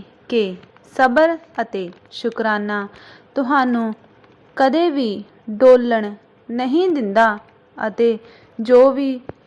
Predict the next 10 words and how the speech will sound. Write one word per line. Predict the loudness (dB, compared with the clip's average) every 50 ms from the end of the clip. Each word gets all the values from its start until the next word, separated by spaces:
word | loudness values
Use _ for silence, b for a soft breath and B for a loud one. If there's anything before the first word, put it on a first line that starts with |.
| _ -6
ਸੱਚੇ | -4 -4 -4 -4 -4 -2 -2 0
ਦਿਲੋਂ, | 0 0 0 0 0 -2 -4 -6 -8 -14 _ _ _ -6
ਇਮਾਨਦਾਰੀ | -4 -2 0 2 2 2 2 0 0 0 0 2 0 0 -2 -6 -8 -8 -10 _ -12 -12
ਅਤੇ | -10 -8 -6 -6 -6 -6 -8 -12 b b b b b -6
ਪੱਕੇ | -6 -6 -6 -4 -4 -2 -2
ਇਰਾਦੇ | -2 0 0 2 2 0 0 -2 -4 -4 -4 -6 -8 -14 _ -14 -8
ਨਾਲ | -4 -2 0 0 0 -2 -4 -8 -14 _ _ _ -10
ਮਿਹਨਤ | -8 -8 -6 -6 -6 -6 -6 -6 -8 -10 -12 -14 B B B B B B B
ਕਰਦਾ | 0 0 0 0 0 -2 0 0 0 0
ਹੈ, | -2 -4 -4 -6 -8